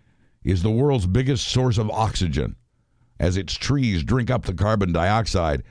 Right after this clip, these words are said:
that would otherwise leave us breathless.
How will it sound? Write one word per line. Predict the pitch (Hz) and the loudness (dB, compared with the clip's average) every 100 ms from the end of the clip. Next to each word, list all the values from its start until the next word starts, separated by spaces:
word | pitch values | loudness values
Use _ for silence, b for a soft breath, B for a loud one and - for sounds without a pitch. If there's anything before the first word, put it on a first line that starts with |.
| b | b
that | 98 98 | -4 0
would | 101 | -2
otherwise | 104 104 107 92 92 82 | 0 0 2 2 0 0
leave | 78 98 78 | 0 0 0
us | 78 - | -2 0
breathless. | 65 80 64 55 - - - | 0 0 -2 -4 -6 -14 -20